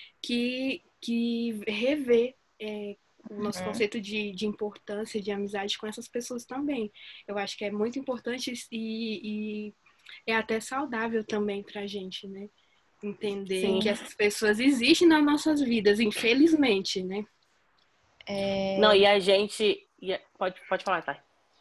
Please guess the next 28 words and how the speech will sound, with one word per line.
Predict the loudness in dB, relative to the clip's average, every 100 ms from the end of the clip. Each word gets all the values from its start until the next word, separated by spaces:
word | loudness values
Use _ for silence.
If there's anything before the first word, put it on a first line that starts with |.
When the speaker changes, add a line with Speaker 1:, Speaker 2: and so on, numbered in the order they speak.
| _ _ _ _ _ _ _ _ _
Speaker 2:
Não, | -2 0 0 0
é | -4
só | -2 -6
porque, | -6 -16 -10 -8 -8 _ -20
enquanto | -12 -10 -8 -6
ela | -6
tava | -4 -6
falando | -6 -6 -4 -4 -8
sobre | -6 -6 -6 -6 -6 -8
celebrar | -6 -4 0 0 0 -4
as | -4
alegrias, | -6 -6 -6 -8 -8
e, |
gente, | -10 -10 -8 -4
é | -4 -4
isso, | -12 -16 -20
porque, | -20 -12 -12
assim, | -10 -10 -10 _ _ _ _ _ _
cara, | -4 -2 -2
você | -6 -8
tem | -6 -6
que |
ter | -6
as | -8
pessoas | -8 -12 -4 -4 -4 -8
do |
seu | -12 -8
lado | -4 -4 -4 -6